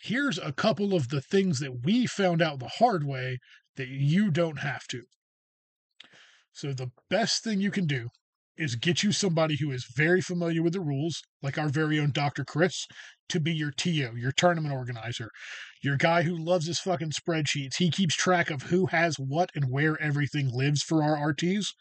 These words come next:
'cause right now it's spread all the fuck over the city.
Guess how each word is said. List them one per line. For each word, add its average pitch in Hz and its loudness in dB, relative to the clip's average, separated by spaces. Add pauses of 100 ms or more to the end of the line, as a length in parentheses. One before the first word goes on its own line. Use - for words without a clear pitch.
(380)
'cause 147 -4
right 175 2
now 160 0
it's 147 -10
spread 160 0 (180)
all 165 4
the 143 -4
fuck 156 -2
over 143 0
the 123 -4
city. 135 0